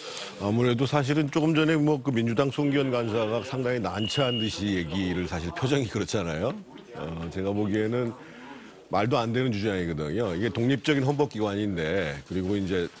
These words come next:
청문회도 별도로 진행이 됐었고, 그래서 뭐 문영배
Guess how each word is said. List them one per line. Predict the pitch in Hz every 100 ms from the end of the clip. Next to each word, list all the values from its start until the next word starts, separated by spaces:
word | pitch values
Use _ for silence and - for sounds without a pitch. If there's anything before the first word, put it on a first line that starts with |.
| -
청문회도 | - 139 120 104
별도로 | 87 87 101
진행이 | 92 87 90
됐었고, | 78 69 - 82 - 76 87 78
그래서 | 76 76 90 - - - - -
뭐 | - 85 82 78 - - -
문영배 | 90 101 104 98 92 85